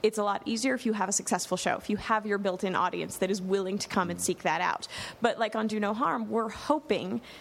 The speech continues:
that, um, you know, that the, uh, that applying or trying to get this new audience will actually help us when we premiere. So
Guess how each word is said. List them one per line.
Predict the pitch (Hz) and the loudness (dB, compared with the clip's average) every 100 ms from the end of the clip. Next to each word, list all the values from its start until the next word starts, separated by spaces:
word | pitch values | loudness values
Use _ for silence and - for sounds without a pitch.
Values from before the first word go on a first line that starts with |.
| - | -6
that, | 202 202 190 214 - - | 0 2 0 -4 -2 0
um, | 190 120 110 117 123 - - | 2 2 0 0 -2 -4 -2
you | 202 | 2
know, | 180 180 196 214 | 4 4 2 0
that | 196 185 - 185 185 | 0 0 0 -8 -2
the, | 196 185 190 | 0 0 0
uh, | 202 233 113 - - - - - - - - - - - 190 | 2 2 2 0 -2 -4 -10 -20 -20 -20 -8 -6 -6 -6 -2
that | 208 - - - - | -2 -2 -16 -20 -2
applying | - - 247 240 226 | -2 0 0 0 0
or | 202 | -2
trying | 202 226 226 | 0 0 0
to | 196 | -2
get | 214 220 | -2 0
this | 202 196 | 0 0
new | 214 247 | 0 2
audience | 196 185 185 - | 0 -2 -4 -2
will | |
actually | 175 - | -2 -2
help | 185 214 208 | -2 0 0
us | 196 - | -2 -2
when | 202 | -2
we | 208 | -2
premiere. | - 120 71 - | -2 -4 -4 -2
So | - | 0